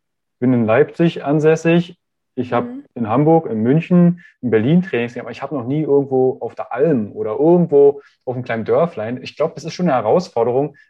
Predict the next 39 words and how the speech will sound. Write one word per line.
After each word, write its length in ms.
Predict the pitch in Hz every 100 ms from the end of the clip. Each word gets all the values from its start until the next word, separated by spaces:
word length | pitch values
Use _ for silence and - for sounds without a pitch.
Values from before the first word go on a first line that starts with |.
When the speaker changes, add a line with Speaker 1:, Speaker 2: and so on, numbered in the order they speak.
| _
Speaker 1:
Zum 180 | 127
einen 260 | 127 139 175
musst 240 | 147 147
du 40 | 139
den 120 | 127
Leuten 320 | 117 135 135
erstmal 300 | 123 120 120
erklären, 480 | 113 - 113 120 117
was 220 | 110 101
machst 400 | 95 113 151 -
du? 280 | 208 262 254 _ _ _ _ _
Ah, 100 | -
ich 60 | 143
biete 80 | 147
Speaker 2:
Richtig. 160 | 123
Speaker 1:
Personal 280 | 180 180 139
Trainer 180 | 123 110
an. 180 | 101 - _ _ _ _ -
Dann 100 | 113
können 140 | 151
die 60 | 156
das 80 |
vielleicht 180 | 143 135
nicht 100 | 151
mal 80 | 131
aussprechen. 640 | 139 196 - 104 - 302 - -
Also 160 | 113
bitte 160 | 113 170
jetzt 140 | 156
nicht, 140 | 175 175
äh, 220 | 151 143
denken, 300 | 127 147 139
oh 100 | 127
Gott, 320 | 143 147 147
äh, 160 | 131 123
die 320 | 113 123 120 - _ _ _ _
Carsten, 360 | - 135 - 139
äh, 80 | 127
schert, 440 | - - 185 120